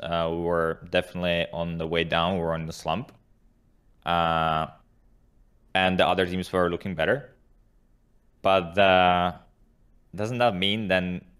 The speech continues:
if we're that bad in a regular season and then we fucking destroyed every single team we play on our way up,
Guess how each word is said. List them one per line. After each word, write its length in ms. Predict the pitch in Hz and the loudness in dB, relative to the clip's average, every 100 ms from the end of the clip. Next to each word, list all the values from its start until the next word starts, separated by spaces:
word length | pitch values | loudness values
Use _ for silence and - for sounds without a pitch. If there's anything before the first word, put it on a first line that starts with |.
| 92 | -8
if 180 | 87 | -4
we're 400 | 110 110 104 92 - 85 | 0 4 4 2 -2 -2
that 260 | 90 98 90 | 0 0 2
bad 280 | 92 90 | 2 2
in 240 | - 87 87 | -2 -6 -4
a 120 | 82 | -6
regular 680 | 78 95 104 92 85 78 73 | -4 -6 -4 -4 -4 -4 -8
season 680 | - - 95 98 90 85 78 | -12 -14 -10 -8 -8 -8 -8
and 180 | 85 87 | -6 0
then 140 | 90 | 0
we 80 | 90 | -2
fucking 400 | 87 92 95 92 | -4 -4 -2 -2
destroyed 500 | 90 85 - 95 90 - _ - | -4 -4 0 2 2 -4 _ -4
every 280 | 92 95 104 | 0 2 0
single 300 | - 98 92 | -2 -2 -4
team 160 | 90 90 | -4 -4
we 120 | 87 | -4
play 440 | - 92 82 78 - _ _ _ _ - | 2 2 2 0 -10 _ _ _ _ -6
on 160 | 90 | 0
our 180 | 92 90 | 2 2
way 300 | 87 92 87 | 2 2 2
up, 260 | 90 - | 0 -2